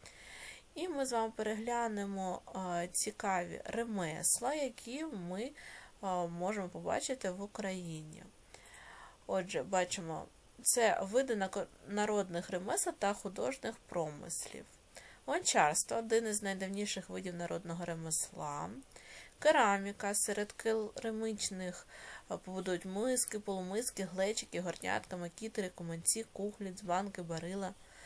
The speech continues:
Ковальська справа. Обробка металів. Золотарство. Обробка благородних металів, золота, срібла.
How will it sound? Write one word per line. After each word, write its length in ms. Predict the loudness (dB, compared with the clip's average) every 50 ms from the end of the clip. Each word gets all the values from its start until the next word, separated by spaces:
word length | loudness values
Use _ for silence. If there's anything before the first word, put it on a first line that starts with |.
| -16 -16 -16 -16 -16 -18 -18 -18 -4
Ковальська 720 | 6 12 12 12 12 12 10 8 8 6 4 4 4 6
справа. 800 | 6 6 6 4 2 0 4 6 6 6 6 6 4 2 0 0 0 -4 -12 -16 -20 -20 -20 -14 -8
Обробка 520 | -6 -4 0 4 4 4 2 2 -2 -2 -2
металів. 720 | 0 -2 -4 -4 -2 -2 0 0 2 0 -2 -4 -6 -8 -10 -12 -16 -10
Золотарство. 1000 | -4 0 2 4 4 4 2 2 4 4 4 6 4 4 4 2 2 2 0 -6
Обробка 380 | -6 -2 -2 -2 -2 -2 -2 -2
благородних 580 | 0 0 2 2 2 2 2 0 0 -2 -4 -4
металів, 460 | -6 -4 0 2 2 2 2 0 0
золота, 460 | 0 2 2 2 2 0 0 0 4
срібла. 680 | 4 4 4 2 -2 -6 -8 -8 -10 -10 -10 -10 -10